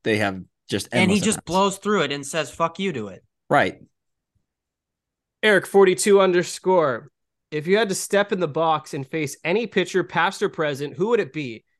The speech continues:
Speaker 3: And how many at-bats do you think it would take to get a hit?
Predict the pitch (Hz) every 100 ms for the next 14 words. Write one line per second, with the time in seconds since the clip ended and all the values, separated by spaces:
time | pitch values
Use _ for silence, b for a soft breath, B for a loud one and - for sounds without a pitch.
0 | _ - 135 170 202 220 202 - 165 -
1 | - 156 160 160 156 143 - - 165 139
2 | - - 131 127 113 127 101 - -